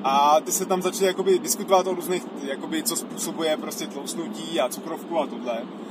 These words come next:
A, a právě byli tam tyhle dva doktoři a když se hádali mezi sebou, <clears throat> tak ten masový doktor argumentoval nějakýma pěti studiema a, a na to byl ten veganský připravený a všechny čtyři z těch pěti mu rozstřelil,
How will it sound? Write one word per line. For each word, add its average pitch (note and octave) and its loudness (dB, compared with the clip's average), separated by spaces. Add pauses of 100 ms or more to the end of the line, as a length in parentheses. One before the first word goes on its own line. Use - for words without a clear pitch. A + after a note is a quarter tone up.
(500)
A, C#3 4 (200)
a D#3+ 0
právě E3+ 6
byli F#3 6
tam F#3+ 2
tyhle G3 4
dva G#3+ 2
doktoři F3+ 0
a E3 4
když - -2
se A3 2
hádali F#3+ 4
mezi G3 0
sebou, A#2+ -6 (400)
<clears throat> - -12
tak D#3+ -4
ten G#3 0
masový A3+ 4
doktor D#3 2
argumentoval F#3+ 4
nějakýma G3 2
pěti G3 -2
studiema B2 -2 (760)
a, D3 6
a F3 2
na F#3 4
to G3+ -2
byl F#3+ 4
ten G3+ 2
veganský F#3+ 2
připravený E3 2
a - -2
všechny G#3+ -2 (100)
čtyři A#3 -2
z - -2
těch A#3 -2
pěti F#3 -2
mu G#3+ -2
rozstřelil, B2+ -2